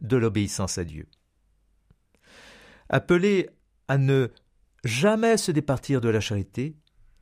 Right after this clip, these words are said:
qui en Jésus-Christ est Dieu lui-même, le moine doit désirer la vie éternelle de toute l'ardeur de sa charité, ce qui suppose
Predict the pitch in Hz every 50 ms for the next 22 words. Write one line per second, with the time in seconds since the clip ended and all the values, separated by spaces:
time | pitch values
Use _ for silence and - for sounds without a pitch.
0 | _ _ _ _ _ - - 131 120 117 113 113 92 123 107 107 113 - - 127
1 | 135 127 117 101 _ - 101 98 82 85 90 101 123 135 135 120 113 101 101 98
2 | 113 139 143 147 139 _ _ _ _ _ _ _ _ _ _ _ _ - 117 135
3 | 135 135 139 160 175 175 143 110 113 117 127 123 117 - - _ _ _ _ _
4 | _ _ _ _ _ - 127 127 123 180 208 180 139 160 156 147 165 147 139 120
5 | 120 127 113 - - 117 110 110 120 131 139 127 104 107 101 - - 127 - 127
6 | 127 147 165 170 147 147 131 117 143 143 139 127 107 113 104 - - 98 - -
7 | 98 95 90 - - - - _ _ _ _ _ _ _ _ _ _ _ _ _
8 | _ _ _ _ _ _ _ _ - - - 76 - - 95 - - - - -
9 | - 165 175 139 98 82 - 92